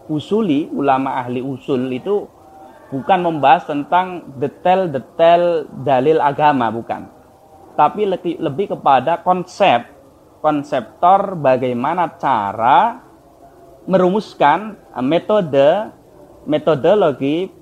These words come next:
merumuskan dalil-dalil agama itu. Nah, ini yang, yang disebut dengan adillatul fikih al-ijmaliyah. Jadi,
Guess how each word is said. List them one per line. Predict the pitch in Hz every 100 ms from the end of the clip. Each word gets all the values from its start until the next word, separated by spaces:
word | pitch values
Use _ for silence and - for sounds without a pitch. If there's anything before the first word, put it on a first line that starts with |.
| _ - -
merumuskan | 156 160 156 196 - - 165 170
dalil-dalil | 127 123 123 156 139 123 135 123
agama | 127 139 123 117
itu. | 123 - 98 90 - - - - - - -
Nah, | 123 110
ini | 143
yang, | 170 135
yang | 143 135 127
disebut | 127 113 165 -
dengan | 123 123 160 175 180 - - _ _ _ _ _ _ _ _ -
adillatul | 123 123 165 180 156 139 135 117 -
fikih | 143 156 156 156
al-ijmaliyah. | - 127 127 127 120 107 98 98 92 -
Jadi, | 101